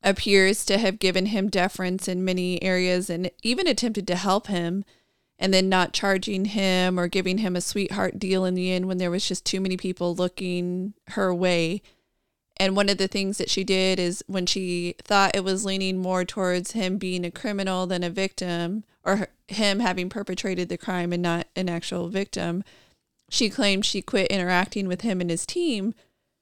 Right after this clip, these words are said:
But then, uh, foia requests and public records, I think it was a public records request, proved that that wasn't the case. She was still interacting with his,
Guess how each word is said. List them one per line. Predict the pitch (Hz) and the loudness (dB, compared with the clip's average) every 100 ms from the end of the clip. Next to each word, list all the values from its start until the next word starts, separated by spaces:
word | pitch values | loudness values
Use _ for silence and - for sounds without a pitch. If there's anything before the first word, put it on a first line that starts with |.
| _ _ _ | _ _ _
But | 202 190 | 0 2
then, | 196 190 190 185 190 - | 2 2 2 0 -2 -2
uh, | 190 175 | 2 2
foia | - 214 214 202 | 2 2 4 4
requests | 190 180 190 185 180 185 | 2 0 0 2 0 -4
and | 180 | -4
public | 208 185 180 | -2 -2 0
records, | 185 185 175 175 170 170 - | -2 -2 -2 -2 -2 -4 0
I | 202 | 0
think | 208 | 0
it | |
was | 185 | 0
a | 175 | 0
public | 208 185 - | -2 -2 -2
records | 185 185 185 | -4 -4 -4
request, | 175 - 180 175 | -4 -4 -6 -6
proved | - 190 180 | -4 -4 -2
that | 175 | -2
that | 185 175 - | 0 0 0
wasn't | 175 180 170 | -4 -4 -6
the | |
case. | 160 175 170 | -6 -4 -4
She | - | -4
was | 175 175 | -4 -4
still | - 196 180 | -2 0 0
interacting | - 175 170 165 - 175 165 170 - _ _ _ _ _ _ | 0 0 0 -2 -4 -6 -4 -4 -8 _ _ _ _ _ _
with | 190 185 175 | 4 4 4
his, | 208 175 170 170 185 - | 2 2 2 0 -4 -8